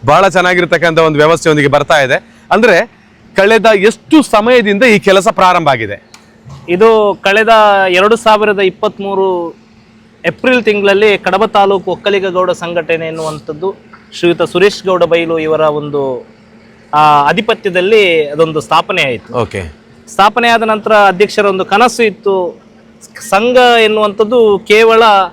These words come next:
Speaker 2: ಅದು ಹೆಸರಿಗೆ ಸೀಮಿತವಾಗಬಾರ್ದು, ಸಮಾಜಕ್ಕೆ ಏನಾದ್ರೂ ಒಂದು ಅಚ್ಚಳಿಯದೆ ಉಳಿಯುವಂತ ಒಂದು ಸಂಪತ್ತನ್ನು ನಾವು ಸೃಷ್ಟಿಸಿ ಹೋಗಿಸ್-, ಹೋಗ್ಬೇಕೆನ್ನುವಂತ ಒಂದು ಕನಸನ್ನು ಇಟ್ಟುಕೊಂಡ ಅಧ್ಯಕ್ಷರು ಒಂದು ಜಾಗವನ್ನು ಹುಡುಕಿ, ಆ ಜಾಗವನ್ನು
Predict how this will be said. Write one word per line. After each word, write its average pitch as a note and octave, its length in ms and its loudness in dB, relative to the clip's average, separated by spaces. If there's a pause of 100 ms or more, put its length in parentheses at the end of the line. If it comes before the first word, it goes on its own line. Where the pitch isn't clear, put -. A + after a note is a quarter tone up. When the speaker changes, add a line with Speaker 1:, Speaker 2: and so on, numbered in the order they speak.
(300)
Speaker 2:
ಅದು F3 120 -2
ಹೆಸರಿಗೆ A#3 440 0
ಸೀಮಿತವಾಗಬಾರ್ದು, F#3+ 1120 -4 (220)
ಸಮಾಜಕ್ಕೆ A3 540 0
ಏನಾದ್ರೂ F#3+ 720 -2 (280)
ಒಂದು F#3 240 -2
ಅಚ್ಚಳಿಯದೆ A#3 720 0
ಉಳಿಯುವಂತ G#3+ 500 0
ಒಂದು F#3 400 -4
ಸಂಪತ್ತನ್ನು A3+ 600 -2
ನಾವು F#3+ 200 0
ಸೃಷ್ಟಿಸಿ A#3 500 -4
ಹೋಗಿಸ್-, G3 340 -2
ಹೋಗ್ಬೇಕೆನ್ನುವಂತ F3+ 920 -2
ಒಂದು D#3+ 220 -4
ಕನಸನ್ನು G3 440 -4
ಇಟ್ಟುಕೊಂಡ E3 360 -4
ಅಧ್ಯಕ್ಷರು D#3 560 -6 (540)
ಒಂದು F3+ 120 -2
ಜಾಗವನ್ನು G#3 720 0 (840)
ಹುಡುಕಿ, A3 460 0 (140)
ಆ F3+ 120 0
ಜಾಗವನ್ನು G#3+ 880 0